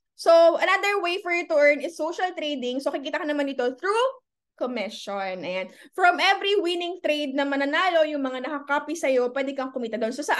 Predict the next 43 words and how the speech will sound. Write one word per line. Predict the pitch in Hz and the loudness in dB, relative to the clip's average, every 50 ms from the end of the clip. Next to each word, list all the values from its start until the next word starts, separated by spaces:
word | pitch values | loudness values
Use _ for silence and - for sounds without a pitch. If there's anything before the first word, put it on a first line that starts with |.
| 320 349 | 2 2
ating | 349 349 349 359 | 0 -2 -4 -6
mga | 349 330 330 330 311 311 320 - - - _ _ _ _ _ - | -4 -2 0 2 0 0 0 -4 -12 -20 _ _ _ _ _ -2
traders | 349 370 392 359 359 359 392 - | -2 0 0 0 -2 -2 -2 0
na | 359 339 | 0 -2
dito, | 339 339 320 311 | 0 2 2 2
yung | 320 330 311 | 2 4 2
dalawang | 311 311 311 320 320 339 370 | 4 4 4 4 4 2 0
trader | 330 320 320 320 294 311 320 320 | -2 -4 -4 0 2 2 2 2
natin | 302 285 302 302 | 0 -4 -4 -6
dito | 302 - 285 339 | -8 -8 -8 -4
sa | - 302 240 214 269 | -2 0 2 2 2
ating | 277 277 277 277 | 0 0 0 0
webinar | 269 269 269 254 262 262 254 254 254 254 | 2 2 2 0 0 -2 -2 -2 -2 -4
na | 233 | -4
to, | 240 262 277 311 339 349 - - _ _ _ _ _ | -4 0 2 2 2 2 0 -4 _ _ _ _ _
pwede | 320 330 320 349 349 | 0 0 0 0 -2
rin | 349 359 349 | -6 -6 -6
po | 339 339 349 | -6 -6 -4
kayong | 339 339 330 330 339 339 | 0 2 4 4 4 2
maging | 330 311 311 311 339 - | -2 -6 -6 -8 -4 -2
social | 302 277 285 294 294 285 277 277 | 0 0 0 0 -2 -4 -2 -2
trader. | 269 262 262 240 226 233 254 247 240 208 170 196 196 _ | -4 -6 -6 -6 -4 -2 0 0 0 0 -2 -6 -12 _
Okay? | _ 196 214 214 226 220 247 277 320 311 - - - - | _ -10 -10 -6 -2 0 0 0 0 -2 -4 -12 -6 -2
Actually, | - 427 427 - 466 359 381 403 | 0 0 0 0 -2 -4 -4 0
pwede | - 339 349 349 339 | 2 2 2 2 2
naman | 349 349 349 359 370 | 0 0 0 0 0
lahat | 294 - - 285 277 277 | -2 0 0 -2 -2 -2
maging | 330 285 269 269 370 - | -2 -2 -2 -4 -4 0
social | - 247 247 254 - 247 247 247 | 0 0 0 0 0 -2 -2 -2
trader. | 226 220 202 202 208 - - 262 220 - - - | -4 -6 -6 -4 -4 -2 0 0 0 -2 -4 -12
<laughs> | _ _ _ - | _ _ _ 0
Pwede | 311 359 359 | 2 2 2
naman | 370 381 392 | 2 2 2
kayong | 370 330 330 320 | 2 2 2 2
lahat | 311 320 311 - | 0 0 0 0
maging | 302 294 285 294 302 | -2 -2 -2 -4 -2
social | - 254 254 269 262 277 269 269 | 0 0 0 2 2 2 2 2
trader | 262 240 226 214 208 220 247 233 | 2 -2 -4 -4 -2 0 0 0
and | - 294 320 | 0 0 -2
kikita | 285 - 330 269 285 269 285 | -4 -6 -4 -2 0 0 2
kayo | 269 269 269 | 2 2 0
through | 269 277 277 262 269 | 0 -4 -6 -4 -2
commission. | 285 262 254 220 226 226 - - 240 226 220 214 | -2 -2 -2 -4 -8 -10 -8 -4 -2 -2 -2 -2